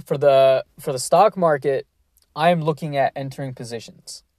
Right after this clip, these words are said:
long term. These are going to be no touch positions.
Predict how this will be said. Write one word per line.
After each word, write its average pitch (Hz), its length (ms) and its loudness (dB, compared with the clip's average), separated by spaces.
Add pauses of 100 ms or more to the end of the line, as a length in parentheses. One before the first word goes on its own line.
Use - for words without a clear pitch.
(600)
long 143 380 2
term. 131 400 -6
These 156 200 -6
are 151 100 2
going 143 240 -4
to 139 100 -14
be 131 120 -12
no 143 880 -4 (100)
touch 135 400 -4
positions. - 720 -14